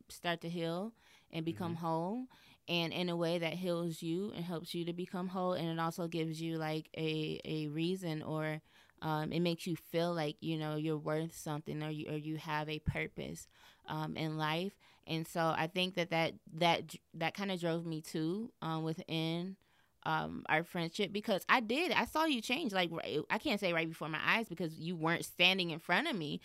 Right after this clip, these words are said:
Speaker 2: Right.
Speaker 1: but you, you really did. I s-, I saw you change. I saw the progression, um, over that time. And so, um, I, I knew that I was, I, I did have some type of effect,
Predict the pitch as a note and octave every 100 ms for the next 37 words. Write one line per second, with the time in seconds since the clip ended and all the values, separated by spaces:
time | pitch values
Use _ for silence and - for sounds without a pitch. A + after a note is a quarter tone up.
0 | - A2+ G2+ A3 A3+ C4 F3+ A#3+ C4+ C4
1 | D4+ C#4 B3+ G#3+ B3+ - - - G3 G3+
2 | - G#3+ B3+ D4+ F#3+ F#3 - G#3+ G#3+ C4+
3 | G3 - F3 - G3 F3+ F#3 E3+ F#3+ B3
4 | - F#3 D#3+ E3 - - - - E3 D#3+
5 | D#3+ D#3+ E3+ F3 D#3+ - - F#3+ G#3+ E3
6 | - F3+ - - - - - - F3 F3
7 | - F3 D#3+ D#3+ D#3 - D#3+ D#3+ D3+ D#3+
8 | - - - - _ _ _ _ _ _
9 | _ F3 E3+ E3+ E3 F#3 F#3 G#3 F#3 E3
10 | D3+ E3+ F3+ F3 D#3+ - _ _ - E3+
11 | G3 G3 G3+ G#3+ F#3 - F#3 F#3 F3 E3+
12 | D#3+ D3+ - F#3+ A3+ -